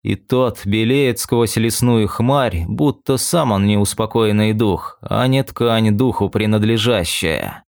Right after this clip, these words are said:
Одной рукой тетка держалась за гибкий ствол рябинки, второй отводила в сторону переплетение веток. В неверном свете Лешке показалось, что рябина дрожит всем своим юным телом, всей своей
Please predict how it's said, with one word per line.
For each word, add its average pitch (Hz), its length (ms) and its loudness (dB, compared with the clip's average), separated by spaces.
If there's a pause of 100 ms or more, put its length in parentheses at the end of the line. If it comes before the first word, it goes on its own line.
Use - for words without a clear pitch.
(220)
Одной 120 480 2
рукой 127 480 2
тетка 135 460 -2
держалась 131 640 0
за 127 180 0
гибкий 135 380 0
ствол 135 360 0
рябинки, 127 760 0 (180)
второй 127 500 2
отводила 120 540 2
в - 60 -8
сторону 135 480 2
переплетение 117 840 0
веток. 117 720 -2 (140)
В 101 160 -2
неверном 113 560 2
свете 120 600 0
Лешке 117 420 0
показалось, 117 680 0
что - 240 -2
рябина 135 500 2
дрожит 127 760 0 (120)
всем 147 360 -2
своим 135 400 2
юным 139 460 2
телом, 117 500 0
всей 139 340 0
своей 127 480 0